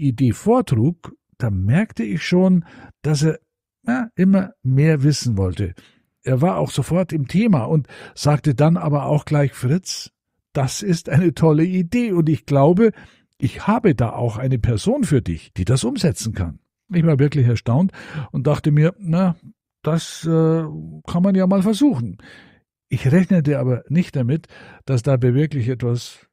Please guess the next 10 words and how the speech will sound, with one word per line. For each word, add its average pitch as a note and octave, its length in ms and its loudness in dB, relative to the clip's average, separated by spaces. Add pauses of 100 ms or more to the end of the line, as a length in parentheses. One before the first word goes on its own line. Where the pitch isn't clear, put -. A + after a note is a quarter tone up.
rauskommt. - 680 -6
Zumindest F3 540 2
nicht D#3+ 280 -2 (120)
in C#3 100 0
so C#3+ 140 2
kurzer A2+ 360 -2
Zeit. F3+ 400 -4 (320)
Ich - 160 0
täuschte A#2 380 0
mich. F#2 220 -6